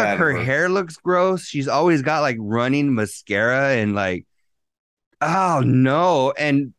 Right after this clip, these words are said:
Speaker 2: and Christina, even with her
Speaker 1: But you like 'em like that.
Speaker 2: even with Christina's fluctuation in weight and shit, you know, one day you see her and she looks like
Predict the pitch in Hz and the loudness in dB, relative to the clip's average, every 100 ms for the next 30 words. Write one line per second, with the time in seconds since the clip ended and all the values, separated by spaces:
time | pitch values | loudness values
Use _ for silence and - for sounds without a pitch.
0 | _ _ - 156 143 131 - 147 131 - | _ _ -6 -2 -2 -4 -2 -4 -4 -6
1 | 196 220 226 - 180 190 175 156 156 135 | -2 -2 -2 -2 -2 0 2 0 2 2
2 | 117 107 147 262 220 208 311 311 349 277 | 0 -2 0 2 4 2 0 2 2 2
3 | 175 135 - 160 190 214 214 180 135 151 | 0 -2 0 0 4 4 4 2 0 -4
4 | 131 160 165 143 104 98 - 139 139 - | -2 -2 0 0 -2 -8 -4 -2 -2 0
5 | 123 139 131 151 117 98 98 120 131 131 | 2 2 0 0 0 0 -2 -2 -2 -4
6 | 151 131 135 139 139 139 _ - - 120 | 0 2 2 2 0 -4 _ -20 -4 0
7 | 156 156 156 135 123 143 139 139 131 113 | 2 2 4 2 2 0 2 2 0 -2
8 | 131 123 123 - 98 95 90 | -4 -4 -6 -2 -2 0 -2